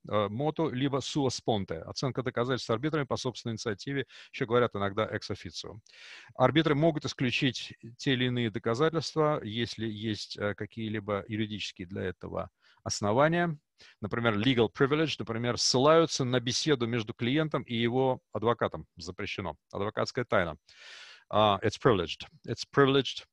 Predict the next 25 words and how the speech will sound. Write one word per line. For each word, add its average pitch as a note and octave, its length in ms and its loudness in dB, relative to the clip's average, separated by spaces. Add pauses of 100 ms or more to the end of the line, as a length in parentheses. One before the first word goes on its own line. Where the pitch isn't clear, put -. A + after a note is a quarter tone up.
documentation. F2+ 840 -2 (500)
А, G2+ 400 0 (260)
or F3+ 240 8
political D3 400 6
sensitivity. A2 540 0
Sometime, C#3 680 0
э, A#2 580 -4
иногда C3+ 520 6
бывает A2 460 0
такое. G2 280 -4
Я F#2+ 60 -2
помню, G#2+ 240 -2
было G#2 200 -2
дело, G2+ 440 2
<laughs> A#2+ 120 -12 (240)
я G2+ 180 2
помню, A2+ 200 2
я G2+ 60 4
про F#2+ 140 -4
него F#2 140 -2
читал, G2 360 -2
было F#2 160 -2
дело G#2 180 0
Пиночета, A2 500 -2
которого, G#2+ 460 -2